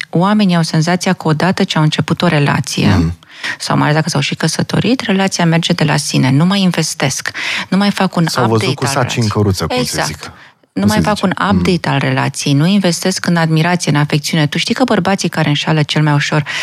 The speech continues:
Speaker 1: sunt bărbații căsătoriți cu femei cu un statut social și financiar peste nivelul lor?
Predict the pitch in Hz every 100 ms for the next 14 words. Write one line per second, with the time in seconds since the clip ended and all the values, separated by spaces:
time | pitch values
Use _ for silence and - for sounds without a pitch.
0 | - - 156 156 160 165 160 165 160 -
1 | 147 151 - 165 - 143 143 156 143 147
2 | - - - - _ 156 - 147 165 -
3 | 156 - 156 - - 147 143 143 156 151
4 | 160 - - 165 160 156 147 143 139 139
5 | 196 -